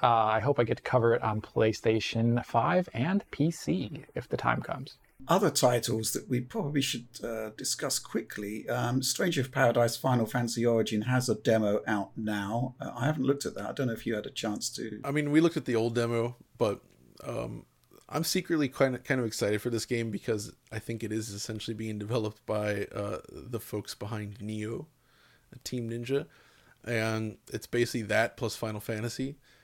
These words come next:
Speaker 3: And there's a lot of cool, like, um, stuff relating to many Final Fantasy games throughout this. Uh, so it's, it's,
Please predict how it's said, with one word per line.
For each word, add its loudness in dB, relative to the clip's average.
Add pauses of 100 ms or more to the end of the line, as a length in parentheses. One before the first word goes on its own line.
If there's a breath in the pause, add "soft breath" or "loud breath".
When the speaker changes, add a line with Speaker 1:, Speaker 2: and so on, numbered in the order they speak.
(120)
Speaker 3:
And -10
there's -6
a -4
lot 2
of -6
cool, -2
like, -4
um, -6 (760)
stuff 0
relating 0
to -2
many 0
Final -4
Fantasy -8
games -6
throughout -4
this. -6 (600 soft breath)
Uh, -2
so -2
it's, -6 (200)
it's, -4